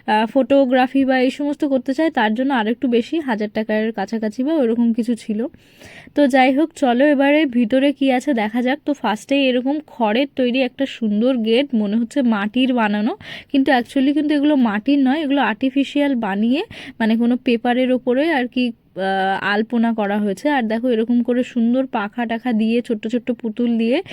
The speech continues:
ডেকোরেশন করা হয়েছে। তো এই সৃজনী শিল্পী গ্রামের মধ্যে এইরকম কারুকার্য বা শিল্পকলা কিন্তু তোমরা প্রচুর দেখতে পাবে। তো এটা just গেট, তো তোমরা ভিডিওটা দেখতে থাকো, আরও আগে কি আছে তোমাদেরকে ঘুরে দেখাবো।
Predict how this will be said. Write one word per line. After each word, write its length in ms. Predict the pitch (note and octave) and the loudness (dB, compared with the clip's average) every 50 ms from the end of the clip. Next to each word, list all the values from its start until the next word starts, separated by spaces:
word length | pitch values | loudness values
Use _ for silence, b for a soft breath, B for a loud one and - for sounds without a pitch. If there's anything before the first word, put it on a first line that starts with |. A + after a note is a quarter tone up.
| B B B C4 - | B B B -2 0
ডেকোরেশন 520 | A3 A#3 A3 A#3 A3+ A3+ A#3+ - C4 B3+ B3+ | 0 2 2 2 2 2 2 2 2 2 2
করা 240 | - A3+ G3+ G#3 | 2 0 0 0
হয়েছে। 360 | G#3+ G#3+ A3 G#3 - - D#4+ D#4 | 0 -2 -2 -2 -2 -2 -2 0
তো 120 | - C4+ | 2 2
এই 120 | B3 A#3+ | 2 2
সৃজনী 480 | A3+ - - B3 A#3 G#3+ A#3+ B3+ C#4 D4+ | 0 -2 -2 -2 -2 0 0 0 -2 -2
শিল্পী 360 | D4 - C4 A#3+ A#3 - C#4 | -2 -2 -4 -2 0 0 0
গ্রামের 380 | B3 B3+ C4 B3+ B3+ C4 C4+ C4+ | 2 2 2 2 2 2 0 0
মধ্যে 280 | C4 C4+ B3 A#3 D4 | 0 0 0 0 0
এইরকম 540 | D#4 - - G#3+ A3 G#3+ A#3+ B3 C#4 C#4 C#4 | 0 0 2 2 2 2 0 0 0 -2 0
কারুকার্য 540 | B3+ B3 G#3 G3+ A3 A#3 - A#3+ A#3 G#3 A3+ | 0 0 0 0 0 0 0 -2 0 0 0
বা 180 | C4 B3+ B3+ C4 | 0 0 0 -2
শিল্পকলা 600 | - - A#3+ A3+ A3 B3 B3+ B3+ B3 B3 B3 C4 | -2 -2 -2 -2 -2 -2 -2 0 0 0 0 -2
কিন্তু 280 | - C4+ B3+ C4 D#4 | -2 -4 -4 -2 -2
তোমরা 280 | C#4+ - B3+ A#3+ C4+ D#4 | -2 -2 0 0 -2 -2
প্রচুর 340 | D4+ - B3 A3+ - B3+ B3 | -2 -2 -2 -2 0 0 0
দেখতে 320 | G#3+ G#3 G3 G3 - G#3 | 0 0 0 -2 -2 -4
পাবে। 260 | G3+ F#3+ F#3 F#3 F#3+ G#3 B B B B B - | -4 -4 -4 -6 -8 -10 B B B B B 0
তো 80 | C4 | 2
এটা 240 | B3 B3 A#3 C4+ C#4 | 2 2 2 2 2
just 460 | B3+ C#4 C#4 D4 C4 - - G#3 G3 G3 | 2 2 2 2 0 -2 -6 -6 -4 0
গেট, 360 | A3 A#3+ C#4+ D4+ - - - - | 2 2 2 0 -2 -8 -8 -4
তো 100 | B3 A#3+ | -4 -2
তোমরা 320 | A3 A#3 A#3 A3+ B3 C4 | -2 -2 -2 0 0 0
ভিডিওটা 380 | A#3+ B3 G#3+ A3 A#3 A#3 C4 B3+ | 0 0 2 2 0 0 0 0
দেখতে 320 | A3 A3 A3+ - - C4+ | 0 0 -2 -2 -4 -4
থাকো, 320 | C4 C#4 C#4 C4 E4+ F4 - - | -2 -2 -2 -2 -2 -4 -4 -4
আরও 300 | G3+ G3+ G#3 A#3+ C4 A#3+ - | -4 -4 -2 -2 -4 -4 -4
আগে 300 | - G3 G3 G#3+ A#3 B3+ | -6 -4 -2 -2 -2 -2
কি 200 | B3+ - C#4 C#4 | -2 0 0 0
আছে 260 | C4 B3 A#3+ - D#4 | 0 0 -2 -4 -4
তোমাদেরকে 480 | D4+ C#4 B3 G#3+ G#3+ A3 A3 A3+ - E4+ G4 - _ - | -4 -2 -2 -2 -2 -2 -2 -2 -2 -4 -4 -4 _ -2
ঘুরে 260 | A3+ A3+ G#3+ G3+ F#3+ | 0 0 0 0 0
দেখাবো। 400 | F3+ F3 - - E3+ E3 - | -2 -4 -4 -6 -8 -8 -10